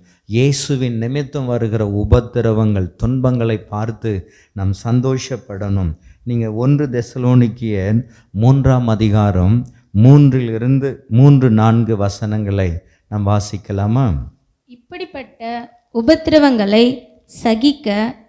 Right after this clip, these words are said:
Speaker 2: நாம் நியமிக்கப்பட்டிருக்கிறோம் என்று நீங்கள் அறிந்திருக்கிறீர்களே. நமக்கு உபத்திரவம் வருமென்று நாங்கள் உங்களிடத்தில் இருந்தபோது உங்களுக்கு முன்னறிவித்தோம்.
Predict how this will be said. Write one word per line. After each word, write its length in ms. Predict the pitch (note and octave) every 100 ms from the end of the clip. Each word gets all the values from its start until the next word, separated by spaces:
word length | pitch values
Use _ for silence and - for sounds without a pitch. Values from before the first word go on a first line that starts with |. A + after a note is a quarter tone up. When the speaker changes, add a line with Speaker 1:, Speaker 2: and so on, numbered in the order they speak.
| _ _
Speaker 2:
நாம் 400 | - A3+ A3+ A3
நியமிக்கப்பட்டிருக்கிறோம் 1200 | A#3 C#4 D#4 D#4 D#4+ D#4 A3 - C4 C4 C#4 C4 C4
என்று 520 | G#3 F#3+ F#3+ A#3 B3+ - _ _
நீங்கள் 420 | - B3 C4 A#3+ A3
அறிந்திருக்கிறீர்களே. 1300 | G#3 B3+ C4 B3+ B3+ G#3+ G3+ G3 G3+ G#3+ G3+ G#3 - - _ _ _
நமக்கு 540 | A#3 A#3+ B3+ B3 B3+
உபத்திரவம் 680 | A#3+ A#3+ F4 - E4 E4 C#4
வருமென்று 960 | A3+ A#3 B3+ A#3+ G#3 F#3 G#3 A#3+ - _ _ _ A3+
நாங்கள் 420 | A#3 B3 B3 B3
உங்களிடத்தில் 760 | A#3 B3+ C4+ D4 C#4+ D4+ D#4
இருந்தபோது 1000 | C4+ A#3+ B3 B3+ B3+ G#3+ F#3+ G#3+ A#3+ A3+ - _ _
உங்களுக்கு 540 | B3 C4 C#4 C#4 C#4
முன்னறிவித்தோம். 1040 | A#3 A#3+ C4 C4 A3+ G3+ - G3+ G3+ G3